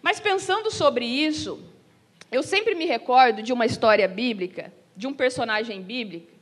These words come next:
com o qual eu me identifico, porque, assim, eu sou parecida com ele nesse aspecto, que é um profeta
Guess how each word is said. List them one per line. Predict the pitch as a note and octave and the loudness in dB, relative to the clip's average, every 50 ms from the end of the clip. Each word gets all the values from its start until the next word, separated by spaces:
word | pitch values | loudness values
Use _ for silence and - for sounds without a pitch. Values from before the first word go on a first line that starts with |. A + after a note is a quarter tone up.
| _ _ _ _ - - - - - _ | _ _ _ _ -20 -20 -20 -20 -20 _
com | - C#4 D4+ | -6 -4 0
o | D4+ | 4
qual | F4 E4 E4+ | 6 6 6
eu | F4+ F4+ | 6 4
me | E4 D#4+ | 2 2
identifico, | B3 C#4 D4+ D#4+ D4+ - B3 - - - D4+ D#4+ D#4+ D#4+ A#3+ | 4 4 4 4 2 0 -4 -4 -2 0 0 0 0 -2 -6
porque, | - B3+ C4 C4 D4+ C#4+ | -8 -8 -6 0 4 4
assim, | D4 - - E4+ D4+ B3+ G#3 F3+ - - - - - - - - - | 4 4 4 0 -2 -2 -4 -6 -12 -16 -20 -20 -20 -20 -20 -8 -2
eu | - A#3+ | -2 0
sou | B3+ - D4+ | 2 2 2
parecida | - E4 D#4 D#4 F4 - F#4 F#4+ F#4 F#4+ | 2 4 2 2 2 0 -2 -2 -2 -2
com | F#4+ F4+ D#4+ | -2 0 2
ele | D4+ D4+ D#4 E4 | 2 4 4 2
nesse | D4+ D4+ E4 D4+ - C4+ | 2 0 0 0 0 -2
aspecto, | C#4+ - - - C4 C#4 D4 D4+ D4+ D4 A3+ - G3 F3 D#3+ - - _ _ _ _ _ _ _ _ _ _ _ _ _ _ _ _ _ _ _ _ _ _ _ _ _ - A3+ _ | -2 -4 -4 -2 0 2 2 2 0 -4 -10 -12 -12 -12 -12 -12 -18 _ _ _ _ _ _ _ _ _ _ _ _ _ _ _ _ _ _ _ _ _ _ _ _ _ -20 -20 _
que | - D#4 F#4 | -2 2 4
é | F4+ | 4
um | F#4+ A4 | 4 2
profeta | G#4 F4+ D4+ C4+ C#4 - - C4+ C#4 C#4+ C#4+ C#4+ - G3+ E3 - F3+ - | 0 0 0 0 0 0 0 2 4 4 2 0 -2 -6 -6 -6 -6 -12